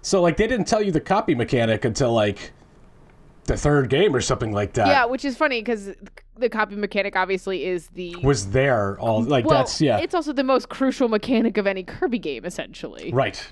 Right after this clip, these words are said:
Speaker 1: So, so explain that real quick, just in case you have no idea if you
Speaker 2: In
Speaker 1: were a
Speaker 2: case you
Speaker 1: Sega kid and
Speaker 2: You have
Speaker 1: live
Speaker 2: no
Speaker 1: under a
Speaker 2: idea
Speaker 1: rock.
Speaker 2: about Kirby's magical powers. He has two main powers, one being that he can poof himself up into a ball and float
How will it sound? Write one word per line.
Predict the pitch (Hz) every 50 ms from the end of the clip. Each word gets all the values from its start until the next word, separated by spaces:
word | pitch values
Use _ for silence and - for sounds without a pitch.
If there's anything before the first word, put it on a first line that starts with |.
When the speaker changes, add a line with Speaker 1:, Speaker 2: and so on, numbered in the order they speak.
| - - - - -
Speaker 1:
So, | - 226 214 202 196 180
so | - - 208 196 185
explain | 170 - - - 220 220 202 175 143
that | 131 110 104
real | 120 127 123 113
quick, | - - 101 90 -
just | - 143 - 156
in | 139
case | - 147 135 120 - 131
you | 127
have | 113 98 - - -
no | 123 127 123 120
idea | 110 104 104 113 110 104 104
if | 98 - 113
you | 113 113
Speaker 2:
In | 110
Speaker 1:
were | 110
a | -
Speaker 2:
case | - 277 285 277 - 262
you | 262 233
Speaker 1:
Sega | 220 214 98
kid | - - 120 104 101 104 101
and | 101 95 95 95 90 - - - - - - -
Speaker 2:
You | 240 240 220
have | 220 226 208
Speaker 1:
live | 226 - -
Speaker 2:
no | 320 330 320
Speaker 1:
under | 320 - 294
a | 285
Speaker 2:
idea | 277 269 - - 247 254 247
Speaker 1:
rock. | - - -
Speaker 2:
about | - 226 202 226 220 214 208 196 - - _ _ _ _ _
Kirby's | - - - - - 269 262 254 233 262 262 254 247 214 208 - 202
magical | 226 247 269 285 294 285 285 285 311 277 277
powers. | 226 247 214 208 208 214 220 196
He | 208 190
has | 185 -
two | - - 294 311
main | 277 277 262 254 220
powers, | 185 185 180 180 185 196 208 208 - - - - - - -
one | 185 190 208 240 254 269 277 269
being | 247 247 233 226
that | 220 214 185 180
he | 196 196
can | - 190 185
poof | - - 262 226
himself | 233 240 226 - 233 220 214 233
up | 214 214 -
into | 208 196 208 202
a | 196
ball | 190 196 196 196 190
and | 185 185
float | - 170 170 170 170 - -